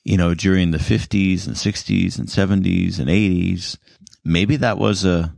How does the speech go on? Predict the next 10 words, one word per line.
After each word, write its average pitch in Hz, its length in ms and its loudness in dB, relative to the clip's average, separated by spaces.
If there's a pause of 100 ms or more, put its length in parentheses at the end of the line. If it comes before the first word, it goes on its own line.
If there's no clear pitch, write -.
(100)
a, 98 140 2 (160)
a, 95 140 0
a 90 160 -2 (220)
big 113 380 -2
part 107 540 -2
of 85 260 -4
what 87 260 0 (200)
kind 92 320 2
of 82 240 -4
kept - 720 -2